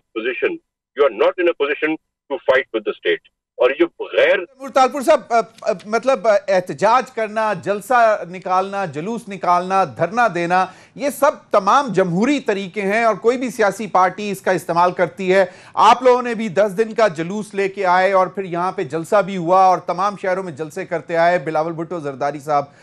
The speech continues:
Speaker 2: मौलाना फजलुर रहमान साहब आए और आके उन्होंने धरना भी दिया।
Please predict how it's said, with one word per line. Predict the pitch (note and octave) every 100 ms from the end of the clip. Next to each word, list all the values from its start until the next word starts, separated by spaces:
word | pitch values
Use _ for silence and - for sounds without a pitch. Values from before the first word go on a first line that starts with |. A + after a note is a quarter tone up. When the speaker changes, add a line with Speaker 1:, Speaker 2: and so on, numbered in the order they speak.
| - _
Speaker 2:
मौलाना | G3 B3+ C4+
फजलुर | B3+ A#3 B3+
रहमान | B3 A#3 A#3
साहब | B3 A#3 -
आए | E3+ G#3 A3+
और | A#3 G3
आके | G3 F#3+ A3
उन्होंने | G#3+ G#3+ G3
धरना | D3+ D3 G#3+
भी | G#3 G#3
दिया। | D#3+ E3+ E3+